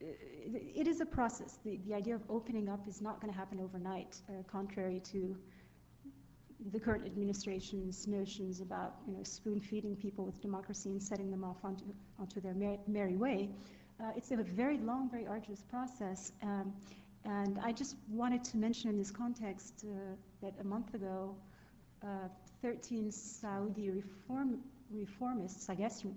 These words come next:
you might wanna call them that, they were moderate, uh, people who simply wanted to distribute a petition.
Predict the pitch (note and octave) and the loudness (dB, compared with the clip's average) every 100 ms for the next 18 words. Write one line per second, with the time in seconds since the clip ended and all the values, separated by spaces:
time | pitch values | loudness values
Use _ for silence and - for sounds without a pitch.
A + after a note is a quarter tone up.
0 | A#3+ G#3+ F#3+ F#3+ - G3 G3 G#3+ G#3+ G#3 | -6 -2 0 2 2 2 2 2 4 6
1 | G#3 C4 C4+ C4 A3+ A#3+ B3 A3 A3 - | 4 4 6 8 8 6 6 4 0 -8
2 | F#3+ G3 F#3+ - - - - - - C#4+ | -2 -2 -4 -10 -18 -20 -20 -18 2 4
3 | - G3 F#3+ F#3+ G3+ - A#3 A3 G#3+ G3+ | 4 4 4 2 -2 -2 -2 0 0 2
4 | G3+ G3 G3 - G3 F#3+ - A3 F#3+ G#3 | 2 2 0 -2 -2 -2 -4 -2 0 0
5 | G3+ G3+ G3 - B3 - F#3+ | -2 -4 -6 -4 -4 0 0